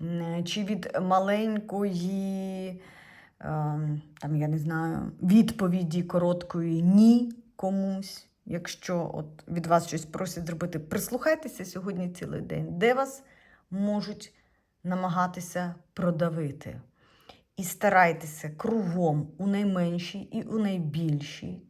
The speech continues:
темі свого життя відстоювати. Дивіться, тут, розумієте, що ж важливо? Не просто махатися мечем.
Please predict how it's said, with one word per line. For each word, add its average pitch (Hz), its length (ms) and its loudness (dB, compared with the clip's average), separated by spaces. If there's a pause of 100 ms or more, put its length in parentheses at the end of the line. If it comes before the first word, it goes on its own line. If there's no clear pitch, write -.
темі 151 480 -2
свого 156 480 -4
життя 156 640 -4
відстоювати. - 1000 -10 (440)
Дивіться, 254 880 2 (640)
тут, - 300 2
розумієте, 233 500 4
що 359 180 0
ж 226 180 -6
важливо? 202 460 2
Не 196 140 2
просто 359 420 2
махатися 254 640 4
мечем. 196 640 -2